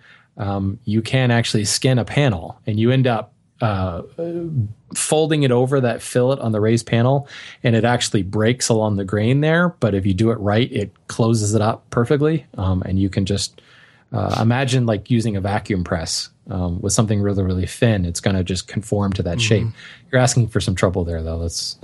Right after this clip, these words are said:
Speaker 1: <laughs> might be a little bit harder to do than you're willing to, to deal with.
Speaker 2: You know, I was just thinking, I remember way back in the day, I had a client project that he, uh, wanted this unique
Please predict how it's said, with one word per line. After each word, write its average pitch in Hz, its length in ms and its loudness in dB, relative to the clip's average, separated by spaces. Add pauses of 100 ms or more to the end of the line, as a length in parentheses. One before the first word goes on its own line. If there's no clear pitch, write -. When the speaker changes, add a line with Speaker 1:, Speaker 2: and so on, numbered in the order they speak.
(220)
Speaker 1:
<laughs> - 300 -6
might 135 120 2
be 139 80 2
a 110 60 2
little 101 160 0
bit 95 120 0
harder 95 240 0
to 90 120 -2
do 98 160 -2
than 95 140 -2
you're 92 120 -2
willing 90 240 -4
to, - 220 -8 (320)
to - 80 -6
deal 98 160 4
with. - 240 -6
Speaker 2:
You 160 60 0
know, 165 100 2
I 131 80 0
was 151 100 2
just 185 160 0
thinking, 120 420 0
I 131 100 0
remember 143 840 0 (220)
way 160 260 0
back 180 240 2
in 160 60 2
the 135 60 2
day, 127 220 2
I 113 40 -4
had 135 280 0
a 127 200 -2
client 156 460 2
project - 480 -2 (140)
that 123 240 -2
he, 135 140 0
uh, - 360 -6
wanted 147 520 0
this 139 360 2
unique 160 500 2